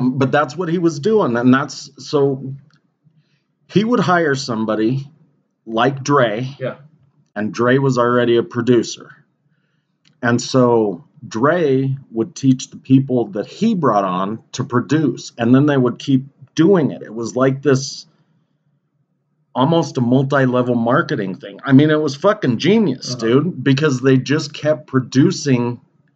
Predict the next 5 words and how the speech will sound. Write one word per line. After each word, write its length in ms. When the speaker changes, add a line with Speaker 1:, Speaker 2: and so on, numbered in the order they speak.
Speaker 1:
badass 560
fucking 400
records 580
that 240
sold 760